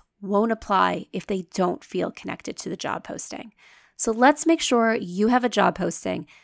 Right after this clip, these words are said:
that will attract all the right candidates and help you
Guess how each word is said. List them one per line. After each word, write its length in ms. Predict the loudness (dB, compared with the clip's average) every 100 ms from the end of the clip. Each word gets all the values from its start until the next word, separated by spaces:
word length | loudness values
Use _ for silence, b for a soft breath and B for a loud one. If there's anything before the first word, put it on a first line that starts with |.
| b 0
that 120 | 2
will 80 | 2
attract 440 | 2 2 2 -2 -20 _ _
all 320 | 6 8 8
the 100 | 6
right 320 | 2 2 2 0
candidates 720 | -6 -8 -6 -10 -8 -10 -10 b b b _
and 140 | -2
help 420 | -2 4 6 4 -2
you 440 | 0 2 2 -2